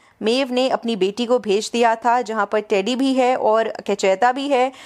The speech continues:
बहुत सारे होस्ट्स को एक तरह से आज़ादी मिल गई थी, वो लोग एक अनजान सर्वर पर मौजूद हैं। मेव कहती है, "इसका मतलब ये हुआ कि मैं अपनी बेटी से अभी भी मिल सकती हूँ, मैं भी फोर्ज के अंदर जा सकती हूँ।"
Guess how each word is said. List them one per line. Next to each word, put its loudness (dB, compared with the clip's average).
बहुत 0
सारे 2
होस्ट्स -2
को 2
एक -2
तरह 2
से -2
आज़ादी 0
मिल 0
गई 0
थी, -4
वो 4
लोग 0
एक -2
अनजान 0
सर्वर 2
पर 2
मौजूद -2
हैं। 0
मेव 2
कहती 0
है, 4
"इसका 0
मतलब -2
ये 0
हुआ 2
कि -6
मैं 2
अपनी -4
बेटी -4
से 0
अभी 0
भी 0
मिल 0
सकती -4
हूँ, -4
मैं 2
भी 2
फोर्ज -2
के -2
अंदर 0
जा 2
सकती -6
हूँ।" -2